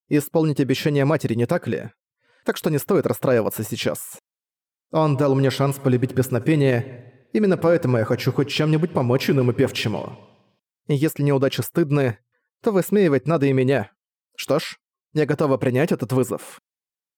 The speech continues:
Рука мальчика дрогнула, но он твёрдо встретил взгляд Клюэль. «Большое спасибо, но я не хочу, чтобы над тобой смеялись из-за моих неудач».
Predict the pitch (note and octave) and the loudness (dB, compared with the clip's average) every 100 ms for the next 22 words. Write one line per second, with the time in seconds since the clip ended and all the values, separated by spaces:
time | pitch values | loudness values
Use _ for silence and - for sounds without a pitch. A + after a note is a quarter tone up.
0 | - A2+ G2+ E3+ D3+ C#3+ - - - E3+ | -4 -4 0 0 2 0 -2 -4 0 -2
1 | C#3 C3 B2+ A#2+ - _ _ _ _ A#3 | 2 2 4 2 -4 _ _ _ _ 0
2 | A#3+ C#3+ B2 B2 A2 G#2 - A2 E3+ G3 | 0 2 2 0 2 -2 -2 -2 0 0
3 | B2 A2+ - C3 A2+ D2 - - _ _ | 0 0 0 0 2 0 -6 -16 _ _
4 | _ _ _ _ C#3+ B2 C3+ - C3 - | _ _ _ _ -4 0 0 2 0 0
5 | B2+ - B2 F#2 - _ _ _ - F#3+ | -2 0 0 0 -4 _ _ _ -2 2
6 | E3+ D#3 D3 C#3 G3 B2+ B2+ - D3 C3 | 2 2 0 -2 -2 0 0 0 0 0
7 | A#2+ B2+ B2 D3+ E3 B2 C#3 F#3+ - C3+ | 2 2 4 2 0 0 2 2 2 0
8 | A#2+ - - - | 2 0 -2 -8